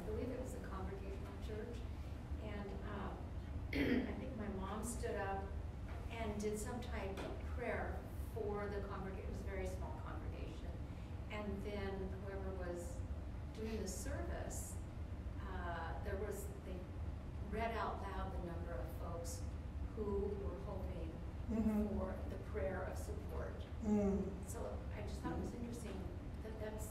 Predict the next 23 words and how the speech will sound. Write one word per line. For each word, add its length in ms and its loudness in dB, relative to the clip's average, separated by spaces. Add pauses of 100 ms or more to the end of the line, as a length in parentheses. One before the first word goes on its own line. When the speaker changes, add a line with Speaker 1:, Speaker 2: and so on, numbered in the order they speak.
(140)
Speaker 1:
still, 160 -2 (320)
not 160 0
that 100 0
it's 120 0
still 260 0
happening, 400 0 (100)
but 220 0 (340)
wondering 400 4
in 80 0
what 240 0
way 140 2
it 100 2
was 120 0
delivered. 560 -2
Speaker 2:
Well, 180 12
and 480 12
different 320 10
churches 320 8
different, 400 12
do 80 12
it 160 12
different 320 6
ways. 240 8